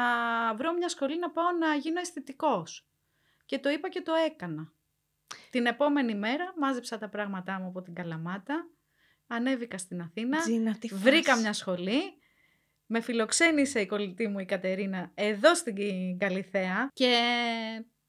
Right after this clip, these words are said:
Speaker 1: πήγαινα και μάθαινα αισθητική. Και
Speaker 2: <laughs>
Speaker 1: τότε που είχα έρθει εδώ για να βγάζω τα προστοζήν,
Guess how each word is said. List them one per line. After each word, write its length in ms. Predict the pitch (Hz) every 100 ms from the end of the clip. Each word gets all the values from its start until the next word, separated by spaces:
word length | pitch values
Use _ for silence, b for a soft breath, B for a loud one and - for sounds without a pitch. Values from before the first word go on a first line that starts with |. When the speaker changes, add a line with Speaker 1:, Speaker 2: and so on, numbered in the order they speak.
| _
Speaker 1:
πήγαινα 380 | 330 339 403 415
και 120 | 294 285 285 277 269
μάθαινα 280 | 320 349 339
αισθητική. 520 | 302 277 - - - _ B B -
Και 380 | 262 254 254
Speaker 2:
<laughs> 160 | 247 240
Speaker 1:
τότε 200 | 311 339
που 120 | 269
είχα 180 | 311 302
έρθει 220 | 294 294 262
εδώ 260 | 226 294 359 381
για 200 | 311 247
να 160 | 247 233
βγάζω 260 | 302 339
τα 140 | 277 233
προστοζήν, 640 | 214 - 196 185 233